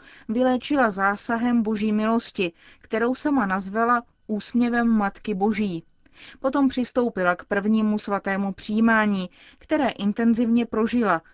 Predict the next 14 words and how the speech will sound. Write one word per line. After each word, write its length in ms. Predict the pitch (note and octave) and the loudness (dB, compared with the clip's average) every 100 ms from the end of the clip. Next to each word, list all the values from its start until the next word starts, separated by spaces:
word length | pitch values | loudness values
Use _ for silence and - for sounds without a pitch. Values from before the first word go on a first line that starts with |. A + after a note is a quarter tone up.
| _ | _
a 200 | F#3 F3+ | -4 -4
eucharistického 960 | F#3+ F#3+ A#3 A#3 - C4+ - D4 C4+ G3+ | -4 -4 -2 -2 -2 -8 -6 -4 -4 -4
Ježíše 640 | F#3+ F#3 F3+ G#3 - C4 C4 _ - | -4 -4 -4 -6 -6 -4 -4 _ -6
učinila 540 | B3+ - C#4 C#4+ A#3 | -6 -2 0 2 0
středem 440 | F#3 - G#3+ A#3 A#3+ | -2 -8 -6 -2 -2
svého 400 | - A3+ A3 G#3+ | 0 -2 0 0
života. 520 | G#3 G3+ G#3 E3 - _ _ _ _ _ _ _ - - - | 0 -2 -2 -2 -4 _ _ _ _ _ _ _ -20 -18 -2
Vánoční 640 | F#3 F#3 A3 - B3+ G3 | 0 2 0 0 2 2
milost 600 | F3+ F3 E3 F#3+ - - | -2 -4 -2 -4 -10 -12
roku 280 | F#3+ F3+ G#3 | -10 -4 -4
osmnáct 600 | F3+ - F#3+ G3+ G#3 G3+ | -4 -8 -6 -2 -2 -2
set 140 | A3+ | -8
osmdesát 800 | - F3+ G#3 G#3 G#3+ G#3+ F3 D#3+ | -8 -6 -4 -4 -4 -2 -2 -2
šest 460 | - F#3 G#3+ - | -8 -6 -6 -10